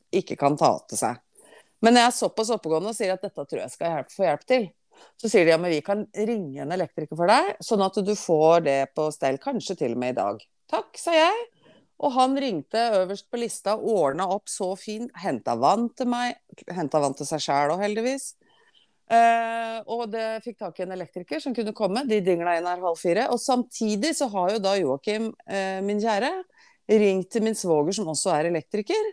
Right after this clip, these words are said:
og jeg snakket med søstera mi, og det var hit og det var dit. Så når elektrikeren kommer, så snakker jeg med søstera mi, og så sier du bare, "Vent litt, jeg skal bare få en beskjed av mannen min", liksom. Og det var henting av noen unger, for jeg må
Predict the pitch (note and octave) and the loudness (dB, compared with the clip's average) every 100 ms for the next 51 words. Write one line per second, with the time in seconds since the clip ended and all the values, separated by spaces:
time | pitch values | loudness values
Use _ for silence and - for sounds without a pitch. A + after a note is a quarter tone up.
0 | - - A3+ F#3+ G3 G#3+ A3+ A#3+ C3 B2+ | -4 4 8 8 6 4 0 0 0 -4
1 | A#2+ - C#4 - A#3 B3 B3+ C#4+ D4 G#3+ | -4 -6 -6 -4 -2 -2 0 -4 -4 -4
2 | G3+ A3 G#3 G3 F#3+ G3 G#3+ A3+ F4+ - | -2 -2 -2 -6 -6 -4 -2 0 -2 -2
3 | _ - - - - C4 A3+ B3+ G#3+ - | _ -20 -20 -10 0 4 4 2 0 -2
4 | G3+ G#3 C4+ C4 G#3 A3 C#4+ C#4+ C4+ A#3+ | -6 -4 -4 -2 -2 -2 -4 -2 -2 -4
5 | - C4 - A3 F3+ A#3+ C4 F#3 F#3 F#4 | -6 -6 -2 -2 -2 -4 -6 -2 0 -2
6 | G4+ _ _ _ _ _ _ C#4 D4 C#4 | -6 _ _ _ _ _ _ -4 -2 0
7 | A#3+ A3 A#3 A3 F#3+ F#3+ G3 F#3+ F#3 G3 | 0 2 0 0 -2 -4 -4 -4 -4 -4
8 | F3 F3+ D3 D3+ - B2 B2+ - _ - | -4 -4 -4 -4 -4 -2 -4 -8 _ -8
9 | D3+ C#3+ A#2+ A2 A2+ A#2+ A#2+ - D#3+ D3+ | -6 -4 -4 -6 -6 -4 -6 0 2 2
10 | C3+ D3+ D#3+ E3 B2+ B2+ C#3 D3+ B2 D3+ | 0 2 2 2 -2 -2 -2 -2 -2 4
11 | F3 E3 | 4 4